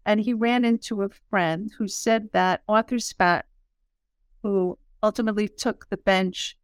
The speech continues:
in New York and made it to the federal bench in the Eastern District, needed an inter-, needed, uh, an associate.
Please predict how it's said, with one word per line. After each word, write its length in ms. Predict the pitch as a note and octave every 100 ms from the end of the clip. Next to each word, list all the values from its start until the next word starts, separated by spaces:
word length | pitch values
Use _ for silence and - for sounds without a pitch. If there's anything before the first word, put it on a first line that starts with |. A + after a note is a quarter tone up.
| _ -
in 260 | F#3+ F#3
New 80 | F#3+
York 580 | G3 G3+ E3+ F3 F#3+ - _ _ _ _ -
and 380 | G3 F#3+ G3 G3 _ _ _ _ _ _ _ _ _ _ _ -
made 180 | G#3+ A3
it 80 | A3+
to 80 | -
the 100 | G#3
federal 400 | - A#3 A#3 G#3+
bench 560 | G3 E3 D#3 F#3+ - - _ -
in 240 | G3 G3
the 280 | G3 F#3+ -
Eastern 300 | G#3 - F#3
District, 520 | F3 F3+ - D#3 - _ _ _ _ _ -
needed 320 | A#3 G#3+ G#3+
an 80 | A#3
inter-, 420 | D#4+ F4+ - - -
needed, 480 | A3+ A#3 A#3 A3+ G#3+
uh, 200 | G3+ G3+
an 100 | G#3+ G#3+
associate. 640 | - E4+ E4 C#4 F3+